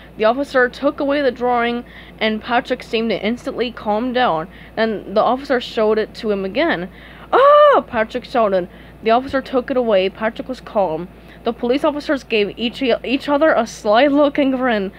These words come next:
Finally, the cops had had enough entertainment for one day and put the wanted poster away. Stay indoors, son, one cop warned Patrick.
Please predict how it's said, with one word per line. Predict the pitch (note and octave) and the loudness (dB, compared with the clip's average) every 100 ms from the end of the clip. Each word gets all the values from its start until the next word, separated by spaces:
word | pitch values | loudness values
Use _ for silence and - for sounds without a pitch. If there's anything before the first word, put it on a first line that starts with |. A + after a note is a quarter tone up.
| - - - - - | -14 -12 -14 -14 -4
Finally, | A#3 B3+ D#4 | 0 2 2
the | D4 | 0
cops | C#4+ - B3 - | -2 0 0 0
had | B3 | -4
had | A3 A3+ | -2 0
enough | G#3 A#3 D4+ E4 | 0 2 2 2
entertainment | B3+ C#4+ C#4 A#3+ A3 E3+ | 2 0 0 -2 -2 -4
for | A3+ | -4
one | G#3+ F#3+ | -2 -2
day | G3 G3+ G3 - - - - | 0 0 -2 -10 -20 -20 -8
and | G#3+ G#3+ | -4 -4
put | - C4+ C4 | 0 0 2
the | B3+ | 0
wanted | A3+ A#3 B3+ | 2 -2 -4
poster | - G#3 A#3 - | -4 -4 -4 -2
away. | B3 C4 A3+ C#3 C#3+ A#3+ - - - - - - - - | 0 0 -2 -2 -4 -10 -16 -20 -20 -20 -20 -20 -20 -20
Stay | - - A#3 D4+ | -20 -2 2 4
indoors, | D#4+ D4 B3 A3+ A#3 | 4 4 4 4 0
son, | - A3+ A3+ A#3+ - | 0 2 2 -4 -6
one | F#3+ G3 | -4 -4
cop | G3 G#3 F#3+ - - - | -6 -4 -4 -4 -20 -10
warned | G3 G3+ F#3+ F#3+ | -4 -4 -4 -8
Patrick. | G3+ F3+ F3+ D#3+ | -6 -6 -6 -10